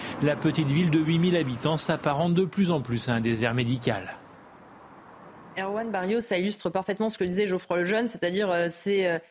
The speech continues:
Speaker 2: euh, ces Français qui voient des services, euh, publics, euh, qui ferment, qui n'ont pas d'autre solution. Parce que là, on a vu qu'il y avait une pétition, malheureusement, euh,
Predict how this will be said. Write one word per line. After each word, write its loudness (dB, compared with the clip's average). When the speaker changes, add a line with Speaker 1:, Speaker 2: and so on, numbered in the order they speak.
Speaker 2:
euh, 2
ces 0
Français 0
qui -4
voient 2
des 0
services, -2
euh, 0
publics, 0
euh, 2
qui -4
ferment, 0
qui -2
n'ont 0
pas 0
d'autre -2
solution. -2
Parce -4
que -4
là, 2
on -2
a 0
vu -2
qu'il -6
y 0
avait 0
une -2
pétition, -2
malheureusement, 0
euh, -2